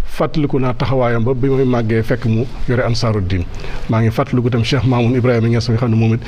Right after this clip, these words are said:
liggéey na ci Ansaaru Diin, waaye tam maa ngi ñaanal Cheikh Mouhamadou Lamine, Cheikh Ibrahima Niass, wakiilu daat bi nga xam ne moom la sëriñ bi defoon muy, eh, eh, jiite Ansaaru Diin au niveau international, dégg nga, ba tey mu yore ko, kon maa ngi ci ronam.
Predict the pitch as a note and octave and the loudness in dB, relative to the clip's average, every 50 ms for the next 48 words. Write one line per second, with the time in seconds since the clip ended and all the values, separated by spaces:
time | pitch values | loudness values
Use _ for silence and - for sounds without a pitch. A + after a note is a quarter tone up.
0 | - - - - A#2+ B2+ D3 C#3 C#3+ C#3+ C#3 B2+ A2+ - B2+ B2 A2 - A#2+ A#2 | -6 -6 -4 -2 0 2 2 4 4 4 2 2 2 2 0 0 0 0 0 2
1 | A2+ G#2+ G2 A2+ A2 A2+ A#2 - - - - - A#2+ B2 A#2 A2+ B2+ A2 A2 A#2 | 2 2 2 2 0 0 -2 -6 -8 -8 -4 -2 0 0 0 0 0 2 2 2
2 | B2 B2+ C3 C3 D3+ E3+ F3+ F3+ D#3 C#3 - F3 D3 D3+ D#3+ C3 D#3+ F3 F#3+ E3 | 2 2 2 2 4 4 2 2 2 0 0 0 0 2 2 2 2 2 2 2
3 | F#3 F#3 F#3 F3+ E3+ C3+ - - - - - - - - F3 C#3 C3+ E3+ D#3+ D#3 | 2 2 2 2 2 0 -2 -4 -8 -10 -10 -6 -4 -2 -2 0 2 2 2 2
4 | D3+ C#3+ D#3 B2 C#3 D3 C#3 - F3+ F#3 D#3+ D3+ E3 D3 C#3 C#3+ C#3 D3 D3 - | 2 2 2 2 2 0 2 2 0 0 2 2 0 0 0 2 2 2 2 2
5 | C#3+ C3+ B2+ B2+ D3 - - - - - - C#3 C#3+ C#3+ C3+ C3 C#3 E3 - - | 0 0 0 0 -2 -4 -8 -14 -10 -4 0 0 2 2 2 2 0 0 -2 -6
6 | - - - - - D3 C3+ C3+ B2 B2 E3 A3+ - - - - - A#2 A2+ B2 | -12 -12 -8 -4 -2 0 0 0 0 0 -2 -4 -6 -10 -8 -6 -2 0 0 0
7 | - C3+ B2 A#2+ A#2+ A#2 A#2+ B2+ C#3 - - - - - - - - - A#2+ A#2+ | 2 2 0 2 2 2 2 2 0 0 -4 -6 -8 -8 -6 -4 -2 0 0 0
8 | A#2+ - - - A2+ A#2+ A#2+ A#2+ A#2 A#2 B2 A#2 C3+ A#2+ D#3 C3 A#2 - C3+ A#2+ | 0 0 0 0 0 0 0 0 0 0 2 2 2 2 2 0 0 0 0 0
9 | A2 A2 A2 - - A#2 A#2+ A2 A2 - - E3+ E3 - D#3+ C3+ C3+ A#2+ - C3 | 2 2 0 2 2 2 2 2 0 0 0 0 0 2 2 0 0 0 0 0
10 | A#2 A2 G#2 A2 B2 B2+ B2 B2 C3 A#2+ - - B2 B2 A#2+ A2 A2+ A2 B2 A#2+ | 0 2 0 0 -2 -4 -6 -6 -6 -6 -4 -2 -2 0 2 2 2 0 0 0
11 | B2 C3 B2 C3 A3 - - - - B2+ C3 B2+ C3+ B2+ B2+ A2+ - A2+ A2+ - | 0 2 0 0 0 -4 -6 -4 0 2 2 4 4 2 2 0 0 0 -2 -2
12 | - - - - - - A#2+ A2+ A2+ A2 A2 A2 A2 G#2+ A2+ A#2 A2 G2+ G2 | -4 -8 -8 -6 -4 -2 0 2 2 2 2 2 0 0 2 2 2 2 0